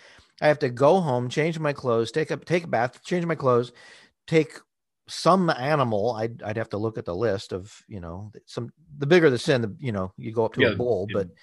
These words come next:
Speaker 2: bigger the animal.
Speaker 1: a sparrow or a pigeon or whatever, a dove, or, and, and you go to the temple and you take care of it. And when you leave the temple, you're okay.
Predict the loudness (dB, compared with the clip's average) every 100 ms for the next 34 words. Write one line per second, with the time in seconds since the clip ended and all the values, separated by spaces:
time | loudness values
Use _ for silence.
0 | -2 0 0 -2 -2 -4 -8 -12 -6 -4
1 | -4 0 4 6 8 8 6 4 2 2
2 | 0 0 -2 0 -2 -2 0 2 2 0
3 | -2 -4 -2 -4 -4 -8 -12 -14 _ -20
4 | _ 0 2 2 -4 _ -2 2 2 6
5 | 6 4 2 2 2 2 0 -2 _ _
6 | _ 2 2 4 4 6 4 0 -6 _
7 | _ _ _ 2 4 4 4 2 2 0
8 | 2 0 2 0 0 -2 -2 -6 _ _
9 | _ _ _ _ -2 2 4 4 4 0
10 | 0 -6